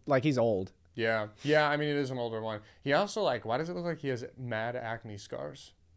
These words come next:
Speaker 2: Like,
Speaker 1: I
Speaker 2: he has some crazy
Speaker 1: yeah.
Speaker 2: markings on his face.
Speaker 1: I don't, that's a good question. I don't know. It's just a, also a pretty high definition, like, rendering of his face.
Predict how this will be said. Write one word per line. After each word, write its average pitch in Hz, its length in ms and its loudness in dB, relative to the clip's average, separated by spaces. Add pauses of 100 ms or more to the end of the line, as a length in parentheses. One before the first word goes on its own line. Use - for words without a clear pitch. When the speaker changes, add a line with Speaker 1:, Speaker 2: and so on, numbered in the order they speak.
(520)
Speaker 2:
Like, 123 120 -2
Speaker 1:
I - 20 -6
Speaker 2:
he 143 120 -2
has 131 140 0
some 117 200 -10
crazy 123 160 -6
Speaker 1:
yeah. 147 340 4
Speaker 2:
markings 113 480 -4
on 104 140 -6
his 104 120 -12
face. - 460 -8 (1200)
Speaker 1:
I 196 120 -4
don't, 262 260 2
that's 175 220 2
a 185 40 2
good 165 180 4
question. 156 420 4
I 131 100 2
don't 190 140 4
know. 131 360 4
It's 147 160 -2
just 277 140 0
a, 285 120 6 (160)
also 180 320 8
a 135 40 6
pretty 156 260 4
high 143 340 8
definition, 131 720 2
like, 110 260 2
rendering 107 560 2
of 95 80 0
his 95 180 -4
face. 98 440 -2